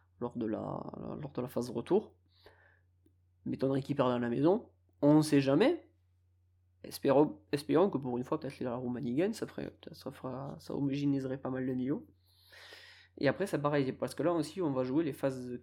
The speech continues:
qualificatives. Je crois que c'est déjà pour cette année, je crois, les phases qualificatives. Je crois que l'Espagne voulait jouer aussi pour, euh,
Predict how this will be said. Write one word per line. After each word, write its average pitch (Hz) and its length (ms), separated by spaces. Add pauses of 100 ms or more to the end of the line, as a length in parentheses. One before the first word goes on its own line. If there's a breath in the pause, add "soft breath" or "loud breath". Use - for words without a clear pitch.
qualificatives. 131 840
Je 143 80
crois 143 140
que 143 60
c'est - 100
déjà 120 220
pour - 200
cette - 200
année, 127 200
je 185 100
crois, - 220
les - 80
phases - 200
qualificatives. - 920
Je 127 160
crois 165 320 (100)
que 135 1300
l'Espagne 143 800
voulait 135 280
jouer 127 280
aussi 143 340
pour, 117 360
euh, - 40